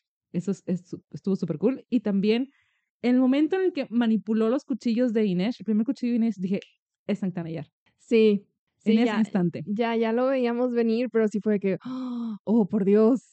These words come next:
Speaker 2: sí es ella". <laughs>
Speaker 1: Sí.
Speaker 2: La verdad es que sí, o sea, no, mm, creo que igual fue hasta este punto en el que dije, "Sí, de seguro".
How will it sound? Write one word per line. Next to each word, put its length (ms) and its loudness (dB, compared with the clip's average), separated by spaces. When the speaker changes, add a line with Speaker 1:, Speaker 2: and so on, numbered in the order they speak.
Speaker 2:
sí 120 2
es 140 2
ella". 280 6
<laughs> 340 0
Speaker 1:
Sí. 380 6
Speaker 2:
La 120 0
verdad 200 4
es 80 -2
que 120 -4
sí, 300 -4
o 60 -2
sea, 120 -4
no, 920 0
mm, 180 -2
creo 160 -4
que 100 -4
igual 220 0
fue 100 -2
hasta 140 -4
este 160 -6
punto 280 -2
en 80 -2
el 60 -8
que 100 -4
dije, 440 -4
"Sí, 340 -6
de 160 -6
seguro". 360 -6